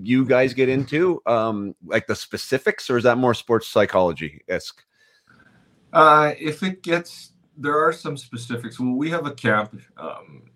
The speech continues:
Speaker 2: in Calgary, and we touch on it and talk about it, but it's up to the player. Um, parents are a great, uh, resource as well. So when we manage a player, we,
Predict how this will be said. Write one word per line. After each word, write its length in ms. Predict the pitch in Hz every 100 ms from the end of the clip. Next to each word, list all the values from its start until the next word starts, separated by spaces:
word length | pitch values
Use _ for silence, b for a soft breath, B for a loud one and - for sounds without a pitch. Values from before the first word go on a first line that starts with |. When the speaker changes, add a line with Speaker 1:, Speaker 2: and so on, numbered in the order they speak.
| _ -
Speaker 2:
in 200 | 104 101
Calgary, 480 | - 95 92 90 90
and 100 | 85
we 140 | 92 -
touch 280 | - 95 -
on 160 | 98 104
it 160 | 101
and 100 | 85 -
talk 300 | 87 85 98
about 180 | 98
it, 140 | 101 -
but 120 | 117
it's 140 | 127
up 160 | 151 156
to 100 | 139
the 100 | 104
player. 580 | 95 92 82 82 - - _ _ _ _ _ _ -
Um, 440 | 104 78 82 78 - - - -
parents 340 | 117 120 120
are 120 | 120 101
a 60 |
great, 680 | 95 95 101 98 95 - - _
uh, 540 | 73 69 - - - - _ _ _ _ _ _ - _
resource 540 | - 110 101 107 107 113
as 120 | 90
well. 420 | 90 - - 123 -
So 160 | - 113
when 160 | 113
we 120 | 127 151
manage 360 | 143 135 120
a 60 | 104
player, 400 | - 113 104 87
we, 360 | 104 113 101